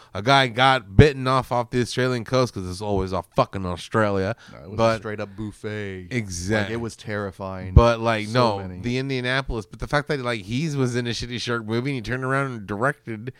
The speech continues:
Speaker 1: a Shitty Shark movie.
Speaker 2: And the fact that then he shows up then on the documentary for the Shitty Shark
Speaker 1: Talking
Speaker 2: movies.
Speaker 1: about his
Speaker 2: And
Speaker 1: time in the Shitty Shark movie.
Speaker 2: thank God, because, yeah, his, and especially his dad, just in terms of, like, Hollywood royalty.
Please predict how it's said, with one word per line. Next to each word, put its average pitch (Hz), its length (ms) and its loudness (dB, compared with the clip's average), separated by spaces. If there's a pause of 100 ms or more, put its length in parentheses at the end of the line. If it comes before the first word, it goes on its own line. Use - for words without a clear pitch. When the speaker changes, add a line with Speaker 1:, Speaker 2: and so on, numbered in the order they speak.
(220)
Speaker 1:
a 117 80 -2
Shitty 113 320 -2
Shark 113 320 4
movie. 101 120 -2
Speaker 2:
And 101 80 2
the 98 40 -2
fact 104 200 0
that 147 120 -4
then 143 140 -6
he 135 180 -8
shows 135 300 -8
up 127 160 -6
then 123 160 -10
on 127 440 -6 (100)
the 110 80 -16
documentary 131 720 -4
for 120 280 -6
the 120 100 -4
Shitty 151 280 -4
Shark 135 320 0
Speaker 1:
Talking 196 280 10
Speaker 2:
movies. 208 120 2
Speaker 1:
about 208 280 12
his 233 120 6
Speaker 2:
And 190 80 4
Speaker 1:
time 277 260 12
in 269 80 2
the 254 80 4
Shitty 233 280 6
Shark 226 280 8
movie. 196 280 4
Speaker 2:
thank 175 240 -4
God, 135 480 -4
because, 123 480 -6
yeah, 131 180 -2
his, 175 240 -4 (160)
and 120 100 -8
especially 156 420 -6
his 101 180 -8
dad, 98 400 -8
just 101 180 -18
in 110 60 -8
terms 113 240 -10
of, 98 80 -14
like, 104 180 -8 (420)
Hollywood 123 680 -4
royalty. 101 800 -8